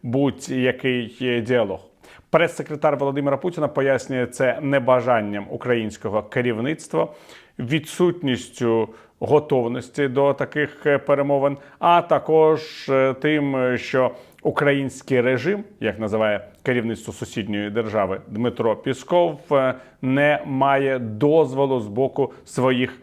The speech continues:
західних, е, господарів. Таким чином, е,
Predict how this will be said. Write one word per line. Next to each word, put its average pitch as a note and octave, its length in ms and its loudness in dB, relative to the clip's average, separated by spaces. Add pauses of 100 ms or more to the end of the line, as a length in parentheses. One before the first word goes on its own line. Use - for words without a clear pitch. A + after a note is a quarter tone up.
(160)
західних, A#2 880 -2
е, B2 160 2 (260)
господарів. A2+ 680 -2 (880)
Таким G#3+ 300 2
чином, F#3 560 0
е, D3 200 4